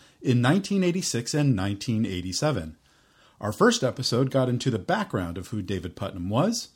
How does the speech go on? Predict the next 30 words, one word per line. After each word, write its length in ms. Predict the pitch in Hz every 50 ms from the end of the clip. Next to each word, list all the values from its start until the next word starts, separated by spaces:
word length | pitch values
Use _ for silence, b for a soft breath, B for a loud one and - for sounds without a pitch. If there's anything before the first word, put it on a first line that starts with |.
| b b b b b b b b b
why 180 | 135 170 240 269
a 100 | 214 143
studio 440 | - - 220 233 202 175 120 101
like 200 | 98 98 95 95
Columbia 460 | - - 110 107 107 107 107 104 92 90
might 260 | 95 107 120 131 -
be 160 | 117 104 101
interested 460 | 120 139 - 175 143 - - 113 92
in 140 | 95 92 90
such 260 | - - 104 101 -
an 160 | 110 92 87 B B B B B -
out-of-left-field 800 | 117 117 120 117 101 92 107 107 104 - - 113 107 101 95 -
choice 300 | - - 160 196 208 -
for 140 | - 107
studio 480 | - - - - 220 240 226 147 107 95
head, 320 | 95 98 95 95 104 117 B B B B B B B B B
and 160 | 120 120 123
why 160 | 135 151 147
Putnam 400 | 143 - - 247 269 196 143 110
would 160 | 107 104 95
leave 280 | 107 123 196 240 226 -
the 80 | 139 123
position 680 | - - - 120 98 101 101 92 - 107 98 113 117 b b b b b
after 320 | b - 151 143 - 202 135
only 240 | 117 107 107 110 113
fifteen 380 | - 92 - - - 110 90
months 200 | 87 87 85 -
on 120 | 107 98 98
the 80 | 104
job. 400 | 95 165 170 156 107 76 71 -